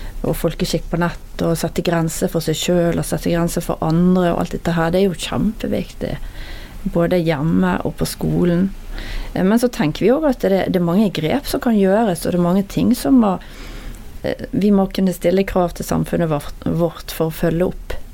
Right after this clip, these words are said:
Eh, for eksempel at de som utvikler apper for barn, at de har barn som hovedmålgruppe. Eh, de kan ikke bare åpne en lekeplass, og så tjener de masse penger på dette her. De må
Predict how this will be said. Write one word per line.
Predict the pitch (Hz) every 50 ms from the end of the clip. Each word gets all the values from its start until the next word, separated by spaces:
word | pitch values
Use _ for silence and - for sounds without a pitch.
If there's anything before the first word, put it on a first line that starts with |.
| -
Eh, | - 185 175 170 170 170 175 185 -
for | 190 - 180
eksempel | 175 - 175 165 - 165 160 165
at | - - -
de | 165 175
som | - - -
utvikler | - 175 - - - - - - -
apper | - - - - 165 160 156
for | - - 165 165
barn, | 165 - 165 165 - 160 - - -
at | - 165 -
de | - 180 180 175
har | 175 170 165
barn | 156 165 170 165 156
som | - - 160 156
hovedmålgruppe. | 175 170 175 175 170 165 165 - - - - - - - - - - - - - - - - - -
Eh, | - - - - -
de | - 185 190
kan | - - 214
ikke | 196 - 156 156
bare | 196 196 220 240 226
åpne | - 170 165 185 - - 202
en | 202 185
lekeplass, | 160 160 175 - - 196 - - - - - -
og | - -
så | - 175
tjener | - - 175 175 175 180
de | 170 160
masse | 165 160 - -
penger | - 185 180 170 170
på | - - -
dette | - - -
her. | 165 175 185
De | 170 185 190
må | 190 202 208 208 190